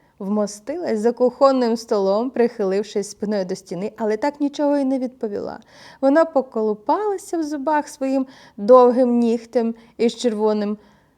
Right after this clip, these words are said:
лакуванням, а тоді почала легенько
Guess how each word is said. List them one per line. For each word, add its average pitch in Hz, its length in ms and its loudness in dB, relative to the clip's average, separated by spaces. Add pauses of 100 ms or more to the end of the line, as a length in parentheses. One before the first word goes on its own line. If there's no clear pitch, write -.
(100)
лакуванням, 226 960 -2
а 233 100 -4
тоді 381 240 2
почала 233 420 -2
легенько 269 1000 -2